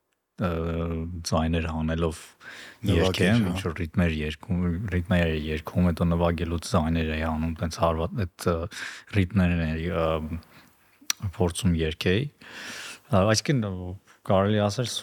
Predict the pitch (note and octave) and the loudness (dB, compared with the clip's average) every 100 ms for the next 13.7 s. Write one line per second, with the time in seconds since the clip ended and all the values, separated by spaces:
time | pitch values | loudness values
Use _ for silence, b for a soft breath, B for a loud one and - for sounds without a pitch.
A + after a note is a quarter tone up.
0 | - G2 F2+ F2 F#2 G#2+ - F#2 F#2 F#2 | -8 -6 -2 4 4 4 2 4 4 2
1 | - F2+ D2+ D2+ D#2 - - F2 E2 E2 | 2 0 0 -8 -12 -14 -4 -2 0 -2
2 | - _ - E2 E2+ - G2+ D#3 B B | -4 _ 2 2 4 2 2 0 B B
3 | B - G#2 C3+ - - A2 A2 G#2+ - | B 2 4 4 0 0 2 4 2 -2
4 | - A2 - G2+ F#2 E2+ - A2 F#2 - | -4 -4 0 2 2 0 -4 0 0 -2
5 | _ _ _ _ - G#2+ F#2 F2+ - F#2 | _ _ _ _ -8 0 4 4 4 0
6 | E2+ - F2+ D#2+ D#2+ - - G#2+ F2+ E2+ | -2 -2 -2 -2 -4 -10 -8 -6 -2 -2
7 | E2+ F2 E2+ - G2 F2 E2+ F2+ E2+ F#2+ | -4 -4 0 2 4 2 0 -2 0 0
8 | E2 E2 D#2 A2+ E3+ - B B - - | 2 -2 2 2 0 -6 B B -10 -10
9 | A2 - - D3 B3 G2+ F2+ - F2+ E2+ | -10 -8 0 0 2 -2 -2 -4 -6 -4
10 | F2+ F2+ F#2 - - F#3 F3+ F#3+ F#3+ F3+ | -4 -4 -8 -4 4 4 4 2 4 4
11 | B2 C#3 C#3 E3+ D#3+ D#3 - - - B2+ | 4 2 2 -2 0 0 -2 -6 0 2
12 | B2 C#3+ A#2 G#2+ A2 A#2+ C#3 D3 A2+ G2+ | 4 2 4 4 4 4 2 2 2 0
13 | A2 A2+ A#2 A2 - G#2 F2 | 0 0 0 -2 0 2 0